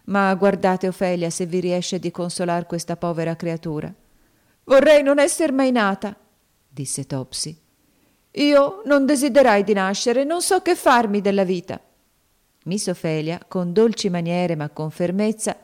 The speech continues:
la fece alzare in piedi e la mise fuori della stanza, e mentre andava con essa, alcune lacrime caddero dai suoi occhi. "Topsy, povera figliuola",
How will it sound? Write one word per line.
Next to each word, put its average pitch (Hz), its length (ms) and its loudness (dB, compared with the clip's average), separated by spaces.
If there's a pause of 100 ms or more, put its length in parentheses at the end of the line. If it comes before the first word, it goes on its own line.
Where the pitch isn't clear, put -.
(220)
la 214 160 -2
fece 214 240 -2
alzare 185 420 -2
in 165 140 -6
piedi 147 500 -8
e 214 100 -2
la 202 120 0
mise 165 260 -4
fuori 143 320 -4
della 139 240 -6
stanza, 139 540 -10 (500)
e 139 100 -10
mentre 160 400 -6
andava 147 440 -4
con 143 180 -8
essa, 165 380 -8 (360)
alcune 175 460 -4
lacrime 151 520 -6
caddero 147 460 -6
dai 143 160 -4
suoi 143 280 -8
occhi. - 420 -14 (960)
"Topsy, 175 680 -4
povera 170 400 -2
figliuola", 165 680 0